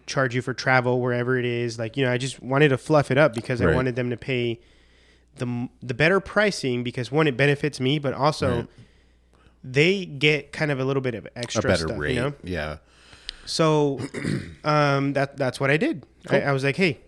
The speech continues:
Speaker 1: she got the five-hour package. I was like, "Perfect." In the contract, in the, um, description, I said, "Hey, four hours is going towards your wedding,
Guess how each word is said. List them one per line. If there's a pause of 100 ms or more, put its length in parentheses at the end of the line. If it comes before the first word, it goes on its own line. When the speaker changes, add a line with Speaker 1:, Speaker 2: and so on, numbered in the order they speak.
(120)
Speaker 1:
she
got
the
five-hour
package.
I
was
like,
"Perfect."
In
the
contract,
in
the,
um,
description,
I
said,
"Hey,
four
hours
is
going
towards
your
wedding,